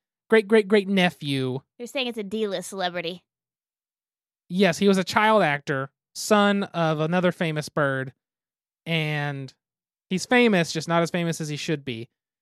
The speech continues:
Speaker 1: But that's why he's most likely to be famous, though, is 'cause he's related. I don't know. <laughs>
Speaker 2: I
Speaker 1: Yep.
Speaker 2: just caught the Dee Reynolds part.
Speaker 1: Did you? <laughs>
Speaker 2: She's a very famous
Speaker 1: She,
Speaker 2: bird.
Speaker 1: she's another famous bird. Uh, yeah, so the northern flicker, which is a woodpecker, will be famous because family ties.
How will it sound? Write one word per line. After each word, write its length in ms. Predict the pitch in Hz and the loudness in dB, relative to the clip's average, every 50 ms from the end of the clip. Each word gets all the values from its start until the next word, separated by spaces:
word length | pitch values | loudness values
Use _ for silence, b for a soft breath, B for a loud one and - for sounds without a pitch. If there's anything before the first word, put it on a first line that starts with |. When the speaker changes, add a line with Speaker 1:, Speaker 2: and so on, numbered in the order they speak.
| _ _ _ _ _ _ | _ _ _ _ _ _
Speaker 1:
But 220 | 160 151 147 131 | -2 -2 -2 0
that's 160 | 165 170 160 | 0 -2 0
why 120 | - 180 180 | 2 2 2
he's 120 | 180 165 | 2 2
most 160 | 185 190 175 | 0 -2 0
likely 220 | - 190 190 - 196 | 0 -2 -2 -2 -4
to 60 | 190 | -4
be 100 | 190 196 | -4 -4
famous, 360 | - - 208 208 196 175 - | -4 -4 -4 -4 -4 -6 -6
though, 180 | - 131 120 110 | -8 -8 -8 -8
is 100 | 113 - | -10 -10
'cause 420 | - 147 131 127 117 123 - - - _ _ _ _ _ _ _ _ _ _ _ _ _ _ _ - | -8 -8 -6 -6 -8 -10 -12 -16 -20 _ _ _ _ _ _ _ _ _ _ _ _ _ _ _ -8
he's 220 | 156 147 147 143 | -6 -6 -4 -2
related. 520 | 156 170 175 185 196 185 175 151 131 120 - _ | 0 2 4 4 4 4 4 2 0 -4 -4 _
I 140 | 208 254 262 | 0 2 2
don't 140 | 190 165 156 | 2 2 4
know. 260 | 165 175 202 233 233 - - _ | 4 6 6 6 6 4 -2 _
<laughs> 180 | _ - _ _ | _ -20 _ _
Speaker 2:
I 60 | 247 254 | 4 4
Speaker 1:
Yep. 80 | 277 | 4
Speaker 2:
just 100 | 277 - | 4 2
caught 200 | - 285 262 262 | 4 4 4 4
the 80 | 254 226 | 2 -2
Dee 220 | 202 233 226 214 | -2 0 0 0
Reynolds 300 | 196 196 196 190 185 - | 0 0 -2 -2 -6 -6
part. 280 | - - 180 180 180 - _ _ _ | -4 0 0 0 0 -2 _ _ _
Speaker 1:
Did 180 | 190 214 214 190 | 2 2 2 4
you? 120 | 240 - - - - | 2 0 0 -2 -10
<laughs> 180 | - - - 220 | -12 -10 -8 -6
Speaker 2:
She's 100 | 285 269 262 | -2 0 0
a 60 | 262 | 2
very 280 | 220 233 233 226 220 214 | 4 4 4 6 6 4
famous 320 | 277 220 202 196 196 220 | 2 2 0 0 2 0
Speaker 1:
She, 60 | 208 | 2
Speaker 2:
bird. 300 | 196 196 190 190 185 175 - | 2 2 2 2 2 0 -2
Speaker 1:
she's 160 | - 202 185 | -2 -2 0
another 220 | 180 180 175 175 | 2 2 2 2
famous 260 | 165 185 170 165 165 156 | 2 0 -2 -2 -4 0
bird. 340 | 165 170 175 175 180 175 - _ _ _ _ _ _ _ _ _ _ - | 2 4 4 4 2 0 -8 _ _ _ _ _ _ _ _ _ _ -2
Uh, 180 | 175 165 160 151 | 0 0 0 2
yeah, 180 | 214 262 226 156 | 2 2 2 2
so 140 | - - | 0 0
the 100 | 180 185 | 0 0
northern 300 | 185 196 214 220 233 233 | 4 4 4 6 4 2
flicker, 360 | 208 - 240 240 233 247 233 220 | 0 2 0 2 4 4 4 4
which 140 | 208 175 | 4 2
is 80 | 196 175 | 0 0
a 40 | 175 | 4
woodpecker, 420 | 190 233 220 - 233 214 - 220 208 | 4 4 4 4 0 0 2 2 2
will 100 | 196 185 | 2 2
be 120 | 190 190 | 0 -2
famous 360 | - - 196 202 202 208 196 | -4 -4 -4 -2 -2 -4 -4
because 580 | - - 185 - - 190 190 190 190 180 - - _ _ _ _ _ _ _ | -6 -10 -12 -2 0 2 4 4 2 0 -4 -10 _ _ _ _ _ _ _
family 300 | - 202 196 202 208 208 | 0 0 2 2 0 0
ties. 520 | - 220 214 208 196 156 135 120 - - | 2 2 2 2 2 0 -2 -6 -10 -14